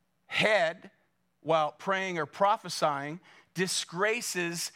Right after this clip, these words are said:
his head. Who's his head? Jesus.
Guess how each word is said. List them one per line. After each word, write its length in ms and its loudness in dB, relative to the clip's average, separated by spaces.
his 280 -4
head. 380 0
Who's 220 -4
his 180 -2
head? 320 0
Jesus. 840 -2